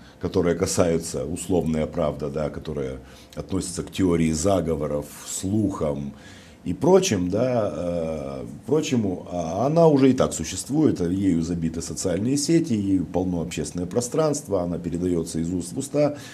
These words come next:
и так далее, мифологизируется каким-то образом. А врачи, научный персонал, э,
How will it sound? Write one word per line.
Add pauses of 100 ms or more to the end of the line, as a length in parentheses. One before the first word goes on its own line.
(360)
и
так
далее,
мифологизируется
каким-то
образом. (640)
А
врачи,
научный
персонал, (720)
э,